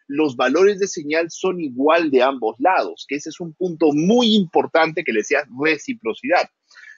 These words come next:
Las antenas pueden ser más pequeñas, inclusive esta la puedo poner más pequeña, miren, al mínimo, ocho. Entonces, siempre y cuando las potencias sean iguales, los valores van a permanecer iguales.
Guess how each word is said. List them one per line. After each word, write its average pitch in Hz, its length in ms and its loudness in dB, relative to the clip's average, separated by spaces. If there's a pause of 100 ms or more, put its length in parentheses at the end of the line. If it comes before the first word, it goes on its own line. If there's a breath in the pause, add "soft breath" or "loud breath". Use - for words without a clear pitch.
Las 147 240 -2
antenas 208 420 -4
pueden 208 260 -2
ser 202 200 -6
más 196 180 -6
pequeñas, 180 500 -6
inclusive 170 360 -10
esta 220 120 -6
la 175 100 2
puedo 196 160 -4
poner 180 220 -2
más 196 160 -6
pequeña, 143 440 -4
miren, 107 240 -6
al 151 80 -2
mínimo, 120 380 -4
ocho. - 380 -2 (540 loud breath)
Entonces, 147 500 -2 (160)
siempre 165 360 0
y 175 60 -2
cuando 240 260 2
las 214 160 -2
potencias 175 520 -4
sean 156 220 -2
iguales, 120 560 -2 (1700)
los 135 300 0
valores 151 480 0
van 160 160 -2
a 170 80 -4
permanecer 123 720 -4
iguales. 113 800 -6